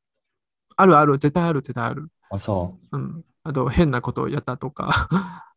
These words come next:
Speaker 2: 変なこと？
Speaker 1: まあまあ、変なこと、
Speaker 2: 歌ったり？
Speaker 1: 例えば、う、そうそうそうそうそうそう、そう。あと、
Speaker 2: あー。
Speaker 1: 全部の服はぬ-、ぬ-、
Speaker 2: <laughs>
Speaker 1: 抜いて？抜いた。
Speaker 2: うんうん。
Speaker 1: あ、
Speaker 2: あー、
Speaker 1: まあ、いろいろ、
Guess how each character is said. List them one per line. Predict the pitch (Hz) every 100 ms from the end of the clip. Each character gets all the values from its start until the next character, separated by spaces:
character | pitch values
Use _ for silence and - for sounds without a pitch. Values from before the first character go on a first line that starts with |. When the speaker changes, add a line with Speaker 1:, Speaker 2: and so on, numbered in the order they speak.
| _ _ _
Speaker 2:
変 | 156 147
な | 143
こ |
と？ |
Speaker 1:
ま | 135
あ |
ま | - 170
あ、 | - _ _ _
変 | - 214
な | 139
こ |
と、 | 131
Speaker 2:
歌 | 208
っ | 147
た |
り？ |
Speaker 1:
例 | 160
え |
ば、 | 143 135 - _ _ -
う、 | 185
そ | 190
う | 160
そ |
う | 147
そ | 135
う |
そ | 127
う |
そ | -
う | 131
そ | 135 131
う、 | -
そ | 143
う。 | 185
あ | 147
と、 | 143 127
Speaker 2:
あ | 92
ー。 | 98 - _ _ _
Speaker 1:
全 | - 185
部 | 143
の | 127
服 | - 147 139
は | - 139
ぬ-、 | 143 139 - _ - - 330 320 -
ぬ-、 | 147 147 185
Speaker 2:
<laughs> |
Speaker 1:
抜 | 156
い | 170
て？ | 185 269 _ _ _ _ _
抜 | 160 165
い |
た。 | - - -
Speaker 2:
う | 107
ん | 101 98
う |
ん。 | 101 101 _ -
Speaker 1:
あ、 | -
Speaker 2:
あ |
ー、 | 107 98 92
Speaker 1:
ま |
あ、 |
い | 143
ろ | 170 175
い |
ろ、 | 170 165 160 -